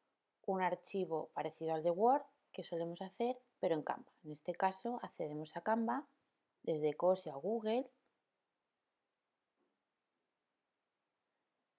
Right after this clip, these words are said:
y vemos todos los diseños que nos ofrecen. Accedemos a nuestra zona, ya previamente nos hemos registrado, y ponemos informes.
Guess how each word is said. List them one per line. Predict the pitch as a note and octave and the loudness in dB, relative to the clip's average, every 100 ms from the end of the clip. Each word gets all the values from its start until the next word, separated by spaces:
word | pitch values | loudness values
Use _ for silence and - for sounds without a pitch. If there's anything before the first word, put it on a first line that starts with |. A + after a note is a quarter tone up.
| _ _ | _ _
y | G3 E3+ | -2 2
vemos | D#3+ F3 G3 | 2 0 0
todos | G3 F#3 | 6 6
los | F#3+ | 6
diseños | F#3 F3+ G3 - | 0 -2 -6 -4
que | F#3+ | -6
nos | D#3 | -6
ofrecen. | C#3 - C3 - _ _ _ | -8 -12 -12 -12 _ _ _
Accedemos | - - C#3 C#3 C#3 C#3 | -20 -10 -6 -4 -4 -8
a | D3 | -8
nuestra | D3 - D3+ | -8 -10 -8
zona, | - A3 G#3+ C4 | -2 -2 -2 -6
ya | F#3+ D3+ | -6 -8
previamente | - D3 C#3+ D3 - | -4 -4 -2 -4 -8
nos | D3+ | -12
hemos | D3 D3 | -12 -10
registrado, | - F3 - G#3 A3 - _ _ _ _ _ _ - | -10 -10 -2 -2 -2 -8 _ _ _ _ _ _ -2
y | G3+ | 2
ponemos | G3+ G3+ A3 B3+ - | 2 2 2 0 0
informes. | F#3 D#3 E3 - - - | -2 0 -2 -4 -12 -20